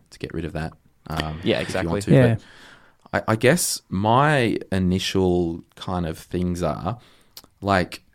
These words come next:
Speaker 1: we don't get, like, there's no free pass on maths. Like,
Speaker 2: Mm-hmm.
Speaker 1: you know, I, I think three hundred and thirty dollars a week is absolutely nuts. Um,
Speaker 2: Yeah.
Speaker 1: but if you're happy to work and juggle and make it happen,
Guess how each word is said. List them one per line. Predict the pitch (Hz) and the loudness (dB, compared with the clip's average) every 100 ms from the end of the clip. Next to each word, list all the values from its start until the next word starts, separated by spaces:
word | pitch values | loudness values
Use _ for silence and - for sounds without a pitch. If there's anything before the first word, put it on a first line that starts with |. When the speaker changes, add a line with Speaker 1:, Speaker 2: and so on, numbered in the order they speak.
| _ - _ _ _ _ _ | _ -20 _ _ _ _ _
Speaker 1:
we | 101 | -4
don't | 101 120 131 | 2 2 2
get, | - 87 - _ - | 0 0 -2 _ -10
like, | 90 | -6
there's | - 92 | -4 -2
no | 113 117 | 0 0
free | 113 - 90 | 0 -2 -2
pass | 90 - 85 80 | -2 -4 -6 -6
on | 80 78 | -8 -8
maths. | 78 - - - - | -10 -10 -18 -20 -14
Like, | - 82 80 - - _ _ _ _ _ _ | -8 -6 -8 -12 -20 _ _ _ _ _ _
Speaker 2:
Mm-hmm. | 113 110 | -6 -4
Speaker 1:
you | |
know, | - 104 - | -6 -12 -6
I, | 95 101 101 | 2 2 4
I | 107 | 0
think | - 98 - - | 0 -4 -4 -6
three | 92 | -2
hundred | 87 87 | -2 -2
and | 85 | -4
thirty | 87 87 | -4 -2
dollars | 82 85 82 | -2 -2 -4
a | |
week | 82 80 - | -4 -4 -6
is | 82 | -6
absolutely | 85 - 80 80 78 82 | -6 -6 -8 -8 -6 -6
nuts. | 85 80 - - - - _ _ | -6 -6 -8 -12 -14 -16 _ _
Um, | 82 80 80 85 | -6 -6 -6 -6
Speaker 2:
Yeah. | 82 71 - _ - | -6 -8 -12 _ 0
Speaker 1:
but | 87 - | 0 0
if | 87 | -4
you're | 95 | -2
happy | 104 98 95 | 0 -2 -2
to | 90 85 - _ - | -2 -2 -4 _ -6
work | 90 87 85 - | -2 -2 -4 -8
and | 82 | -10
juggle | - 82 85 - 95 - - - _ _ - | -4 -2 -2 -4 -6 -8 -12 -20 _ _ -8
and | 82 78 80 | -4 -4 -6
make | 82 87 | -6 -6
it | - | -6
happen, | 95 95 - 65 110 | -2 -2 -2 -8 -8